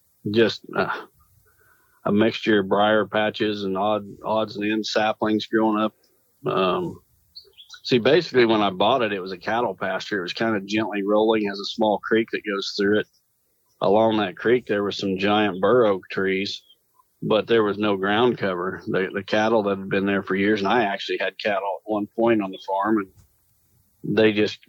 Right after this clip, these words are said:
you know, kept the, the woody vegetation down. It was just nothing but grasses. And I got rid of the cattle about thirty years ago and, and converted that, those old pastures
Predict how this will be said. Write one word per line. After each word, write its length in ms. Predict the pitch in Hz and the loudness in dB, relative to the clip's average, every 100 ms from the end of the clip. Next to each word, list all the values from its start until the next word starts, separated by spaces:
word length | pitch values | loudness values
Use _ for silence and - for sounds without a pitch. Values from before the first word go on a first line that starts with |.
| - | -4
you 160 | 117 104 | 0 2
know, 120 | 95 | 0
kept 320 | - 104 - | 0 0 0
the, 320 | 104 101 101 95 - - - - - | -2 -2 -4 -8 -14 -20 -20 -20 -8
the 120 | - 101 | -4 2
woody 280 | 104 107 | 4 4
vegetation 1040 | 101 104 101 95 107 131 - 101 98 95 101 | 2 2 0 0 2 2 2 0 0 -2 0
down. 580 | 104 120 120 92 92 101 | 2 2 2 -2 -6 -4
It 100 | 95 | -4
was 140 | 92 | -4
just 160 | - 110 | -6 -4
nothing 200 | 110 95 | -4 -6
but 120 | - | -6
grasses. 600 | 104 110 123 - 98 110 | -2 0 0 -2 -6 -6
And 140 | 98 - _ _ _ _ _ _ _ _ | -12 -18 _ _ _ _ _ _ _ _
I 280 | - 104 104 | 0 2 0
got 360 | 101 104 117 104 | -2 0 0 2
rid 160 | 117 | 0
of 60 | 107 | 0
the 100 | 104 | -2
cattle 560 | 107 113 123 113 98 - | 0 2 2 2 -2 -8
about 260 | 143 104 98 | -4 -4 0
thirty 260 | 117 107 | 0 0
years 260 | 101 104 101 | 0 -2 -4
ago 400 | 98 98 107 123 | -2 0 4 4
and, 240 | 101 104 - _ - - - _ _ _ _ | 2 -8 -16 _ -20 -20 -20 _ _ _ _
and 420 | 107 104 104 101 | -2 0 -2 -2
converted 540 | - 98 107 113 107 101 | -2 0 4 4 2 0
that, 220 | 101 95 _ _ | -2 -4 _ _
those 240 | - 104 | -4 2
old 240 | 107 101 87 | 2 0 0
pastures 640 | 104 120 113 110 104 101 | 0 0 -2 -2 -2 -4